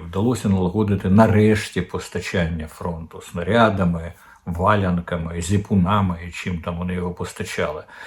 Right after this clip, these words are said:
Революція сталася після Брусіловського прориву. Зараз у них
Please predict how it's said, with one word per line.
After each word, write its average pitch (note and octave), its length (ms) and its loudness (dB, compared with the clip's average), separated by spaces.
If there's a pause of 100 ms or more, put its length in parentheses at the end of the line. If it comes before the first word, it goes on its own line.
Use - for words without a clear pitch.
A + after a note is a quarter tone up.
(280)
Революція A2+ 460 0
сталася A2 400 0
після G#2+ 400 -2
Брусіловського G2 920 0
прориву. F#3 680 2
Зараз F2 360 -4
у F2+ 40 -6
них E2 320 -10